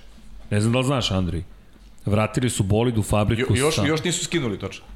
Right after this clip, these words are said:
Speaker 1: Nisu mogli da skinu točak. Nisu mogli da, da, da, dakle, kada pogledate zavrtanj, on bi trebalo da uđe ovde, da, da uhvati. E sad, šta se desilo? Navodno, prema rečima Tota Wolfa, pošto je malo stao ukoso bolid, jel te, onda kad je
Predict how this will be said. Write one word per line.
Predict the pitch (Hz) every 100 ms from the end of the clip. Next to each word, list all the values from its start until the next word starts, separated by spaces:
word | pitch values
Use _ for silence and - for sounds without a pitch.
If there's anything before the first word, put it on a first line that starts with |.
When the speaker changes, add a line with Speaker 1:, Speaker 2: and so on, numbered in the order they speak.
| - - - -
Speaker 1:
Nisu | 117 120 147
mogli | 160 170 170
da | 135
skinu | - 180 160
točak. | 143 135 - 95 - - - - -
Nisu | 117 110 143
mogli | 151 175 175
da, | 139 127
da, | 117 117
da, | 117
dakle, | 110 127 123 139 123 - - - -
kada | 117 110
pogledate | 120 143 160 151
zavrtanj, | 107 113 117 - 170 165 - - - -
on | 110 123
bi | 120 120
trebalo | 135 139 127
da | 104 104 92
uđe | 113 127 135
ovde, | 131 131
da, | 110
da | 98
uhvati. | 98 - 160 160 196 202 - -
E | 113
sad, | - 131
šta | - 139
se | 135 139
desilo? | 127 120 131 135
Navodno, | 131 113 110 113 131 151
prema | - 117 110
rečima | 117 113 131
Tota | 120 127 123 123
Wolfa, | 123 123 113
pošto | - 110 -
je | 117
malo | 123 131
stao | 110 - 120 104
ukoso | 120 - 113 - 98
bolid, | 104 107 107 - - - -
jel | 107 90
te, | 160 135
onda | 110 120 127
kad | 120 110
je | 101